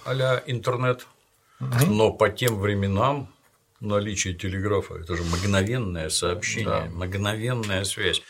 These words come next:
Speaker 1: Очень серьезно.
Speaker 2: На племянника короля с крыши прыгает человек и бьет его ножом. Ну, в общем, ранит его.
Speaker 1: Мгм.
Speaker 2: И в это время там такой доктор Аллен был,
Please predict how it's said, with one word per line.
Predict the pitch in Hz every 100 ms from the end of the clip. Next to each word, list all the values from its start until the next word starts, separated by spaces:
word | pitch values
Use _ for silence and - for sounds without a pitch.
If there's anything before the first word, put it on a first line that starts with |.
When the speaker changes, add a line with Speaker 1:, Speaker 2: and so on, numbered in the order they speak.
| - _ -
Speaker 1:
Очень | 101 95 85
серьезно. | - 90 82 78 78 - - - _ _ - - -
Speaker 2:
На | 143 190
племянника | 180 170 180 170 147 147
короля | 156 165 180 196 190 131 - _ _ _
с | -
крыши | - 170 127 - 98 98 - _ _ -
прыгает | 143 143 117 110
человек | 104 139 151 180 190 - - _ _ _ _ _ _ - - - - - _ _ -
и | 147 170 147 110
бьет | 110 151 165
его | 135 135
ножом. | 135 123 95 87 113
Ну, | 135
в |
общем, | 151 - 127 127 - _ _ _
ранит | 123 113 92 87
его. | - 117 127 -
Speaker 1:
Мгм. | 104 85 101 - - - -
Speaker 2:
И | 190 233 214 101 - -
в | 127
это | 165 151
время | 143 214 196 170
там | 139 120
такой | 131 131
доктор | 117 139 - 113 -
Аллен | 180 190 170
был, | 156 151 135